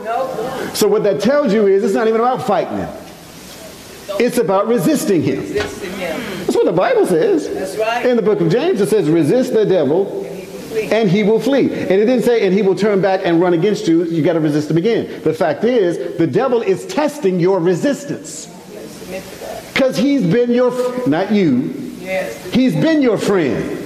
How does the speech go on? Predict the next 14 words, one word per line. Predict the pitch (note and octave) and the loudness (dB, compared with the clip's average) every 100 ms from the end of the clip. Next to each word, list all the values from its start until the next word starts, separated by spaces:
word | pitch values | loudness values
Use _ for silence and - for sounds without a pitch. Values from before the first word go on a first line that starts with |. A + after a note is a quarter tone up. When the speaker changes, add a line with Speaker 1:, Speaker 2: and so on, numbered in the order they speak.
| - - - - - F#3+ F#3 F#3 F#3+ G#3 A3+ A#3+ A#3+ - - - - D#3+ - - - G#3 G#3+ - - F#3+ G3+ G3 G3 A3+ - - - | -12 -14 -14 -14 -14 -10 -8 -8 -10 -12 -14 -16 -16 -18 -18 -18 -18 -16 -16 -14 -12 -12 -12 -16 -16 -14 -12 -12 -10 -10 -10 -10 -4
Speaker 2:
He's | D#4 D4 | 0 0
been | G3+ D4+ | 2 0
tolerated | A#3+ D4+ E4+ D#4 B3 G3+ G3+ | 0 0 2 0 2 2 0
because, | A3+ A#3+ | 0 0
after | A#3 A3+ B3 | 0 0 0
all, | C4+ C4+ G3 - F3 | 2 2 0 0 0
we | A3+ | 2
have | A3 - | 2 0
all | F3 E3 G3 | 0 0 0
aided | - F3+ D#3+ F3 | 0 2 2 2
and | - F3 | 2 0
abetted | E3+ D3+ B2+ D#3+ - - - - - - | 2 2 2 0 -2 -8 -12 -14 -8 0
the | G3+ A3+ | 2 2
darkness, | F3+ B3+ C#4+ C4 A#3+ E3 - - | 2 0 0 0 2 0 -2 -8